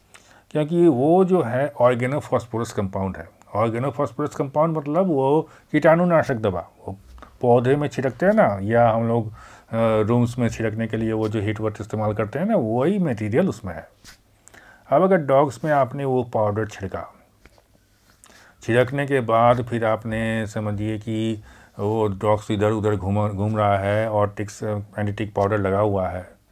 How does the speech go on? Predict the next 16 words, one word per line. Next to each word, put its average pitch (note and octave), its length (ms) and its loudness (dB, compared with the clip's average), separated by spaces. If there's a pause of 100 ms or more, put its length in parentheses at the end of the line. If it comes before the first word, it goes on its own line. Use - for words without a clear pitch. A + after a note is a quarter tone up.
(580)
तो D#3 160 2
फिर D#3+ 240 2
इधर C3 180 2
वो C#3+ 300 2
झटकेगा B2 680 0
तो A#2+ 180 -4
फिर A#2 240 -8
आपका, G#2 420 -2
आपके G#2+ 540 -4
खाना, G#2+ 520 -4
खाने G#2+ 380 -2
में, G#2 340 -2 (220)
आपके A#2 220 2
सांस A2 460 0
में A2+ 100 -2
आएगा। G2+ 460 -2